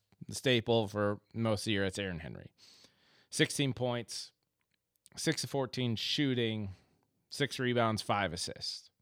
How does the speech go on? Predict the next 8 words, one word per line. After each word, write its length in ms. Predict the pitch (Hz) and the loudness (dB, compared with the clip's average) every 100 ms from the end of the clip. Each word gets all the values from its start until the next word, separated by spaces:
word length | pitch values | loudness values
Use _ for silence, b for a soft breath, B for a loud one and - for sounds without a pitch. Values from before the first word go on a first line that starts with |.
| _ b b b b b b b - | _ b b b b b b b -6
Um, 420 | 98 95 90 90 _ _ _ _ | -4 -2 -4 -10 _ _ _ _
just 320 | - 117 - - - | -6 -4 -4 -8 -2
solid 400 | - 139 139 135 | 6 10 10 10
all-around 640 | - - 127 127 120 113 | 4 4 6 6 6 4
performance 500 | - 107 123 110 107 | 0 -2 0 2 0
from 160 | - 104 | 0 0
Aaron 220 | 98 92 | 2 2
Henry. 400 | 117 123 123 120 | 4 6 4 2